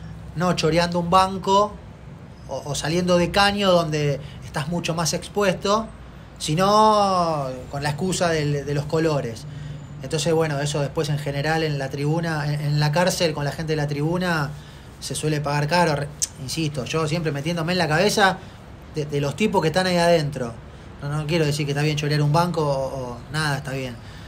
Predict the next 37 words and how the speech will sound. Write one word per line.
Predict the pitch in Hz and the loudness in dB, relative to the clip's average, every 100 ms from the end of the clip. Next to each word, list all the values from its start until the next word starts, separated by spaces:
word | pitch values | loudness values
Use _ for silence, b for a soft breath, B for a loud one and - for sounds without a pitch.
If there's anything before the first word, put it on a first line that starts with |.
| B - | B -10
Pero | 151 139 135 131 | -4 -2 -2 -2
vos | 156 | 0
cuando | 160 160 | 0 0
entrás | 147 165 - | 0 0 2
a | |
la | 165 165 | 2 4
cárcel | 175 156 147 | 4 4 0
sabiendo | 143 156 175 165 156 | 0 0 2 0 -2
que | 147 | -2
hiciste | 147 180 170 | -2 0 0
la | 160 | 0
más | 165 175 | 2 0
fácil, | 190 190 165 160 143 | 4 2 2 -2 -4
que | 143 | -4
fue | 165 165 147 151 B B B B - - - | 0 0 0 -4 B B B B -14 -14 -8
hacer | 143 175 170 | -2 -2 2
negocio | 170 180 175 | 4 4 4
con | 156 170 | 0 0
un | 175 | -2
club | - 185 208 208 - - | 2 6 6 2 -8 -8
simplemente | - 170 160 170 190 180 | -4 -2 0 0 0 0
por | 156 147 147 | 0 0 -2
cantar, | 143 147 180 214 226 B B B B B - - 139 | -2 4 6 6 4 B B B B B -14 -12 -10
después | 147 160 175 175 175 156 - | -2 4 6 6 4 2 -4
en | 147 147 | -4 -2
general | 165 156 165 202 226 226 208 185 170 | -2 0 4 8 8 6 2 2 0
la | 156 147 | 0 0
pagás | 151 170 170 | 2 4 4
bastante | 160 147 175 180 170 165 | 2 -2 -2 -2 -2 -2
caro | 160 151 135 127 | 0 0 -2 -4
esa. | 123 139 | -6 -6
Después, | 143 226 | 4 6
bueno, | 208 196 | 6 4
hay | 165 | 2
otros | 165 156 | 2 2
barras | 170 214 185 | 4 4 4
que, | 151 | 2